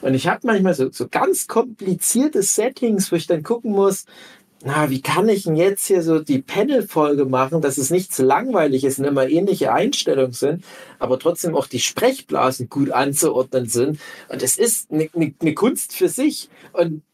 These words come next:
ich bin halt nur irgend so ein Comiczeichner und trotzdem muss ich das lernen. Und das ist eine fucking hundertvierzig Millionen Dollar Serie und die schaffen es nicht,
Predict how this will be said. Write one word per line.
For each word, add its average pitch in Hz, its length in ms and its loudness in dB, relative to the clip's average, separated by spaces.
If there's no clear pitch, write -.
ich 165 200 0
bin 196 260 2
halt 151 200 2
nur 165 140 4
irgend 170 240 0
so 131 100 2
ein 123 100 -2
Comiczeichner 123 720 -2
und 110 40 0
trotzdem 165 360 0
muss 165 160 -2
ich - 160 -2
das - 200 -4
lernen. 196 360 -2
Und 185 120 -2
das 254 140 2
ist 285 200 -2
eine 277 120 2
fucking 262 800 -2
hundertvierzig 262 1160 0
Millionen 208 580 4
Dollar 226 360 2
Serie 139 720 2
und 170 140 0
die 165 80 0
schaffen 202 340 0
es 156 140 -2
nicht, 214 300 -2